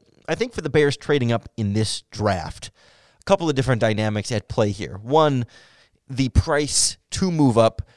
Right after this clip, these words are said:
feels like it's gonna be drastic, especially if you're moving into the top ten and the top five to try and get one of the top quarterbacks, because the forty-niners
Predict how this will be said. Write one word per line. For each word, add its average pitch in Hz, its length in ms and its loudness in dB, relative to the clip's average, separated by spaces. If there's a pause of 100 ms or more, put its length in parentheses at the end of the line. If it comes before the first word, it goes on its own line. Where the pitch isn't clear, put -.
(280)
feels 160 600 -4
like 135 180 2
it's 131 200 -4
gonna 131 240 0
be 110 380 -2 (520)
drastic, - 880 -2 (320)
especially 147 720 0
if 117 120 -6
you're 123 80 0
moving 117 400 -2
into 107 200 -4
the 95 80 -4
top - 340 -2
ten 117 220 0
and 95 100 -6
the 90 60 -8
top - 320 -4
five 156 680 -2 (380)
to 107 80 -12
try 123 260 0
and 107 240 -4
get 104 260 -4 (420)
one 117 240 0
of 107 80 -2
the 107 80 0
top - 360 -4
quarterbacks, - 640 -4
because 95 420 -6 (320)
the 95 60 -10
forty-niners 139 840 0